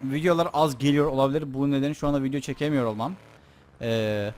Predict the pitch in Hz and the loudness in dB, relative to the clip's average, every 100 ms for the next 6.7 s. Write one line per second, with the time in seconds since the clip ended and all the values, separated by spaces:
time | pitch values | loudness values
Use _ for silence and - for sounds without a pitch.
0 | - 120 127 131 135 139 80 - 135 143 | -8 -6 0 2 2 -2 -10 -8 -2 2
1 | 135 131 180 185 - - - - - - | 2 0 -4 -10 -18 -20 -20 -20 -20 -18
2 | 135 - 151 139 139 143 170 151 147 147 | -8 -2 2 2 0 -2 -2 0 2 2
3 | 127 98 - - - - - - - - | 0 -4 -10 -20 -20 -20 -20 -20 -20 -20
4 | - - - - - - - - - 131 | -20 -20 -20 -20 -20 -20 -20 -20 -16 2
5 | 135 170 135 104 120 120 120 156 131 101 | 4 4 2 -6 -4 -2 -2 -2 -4 -6
6 | 120 214 135 - 185 - | -2 0 0 -2 4 6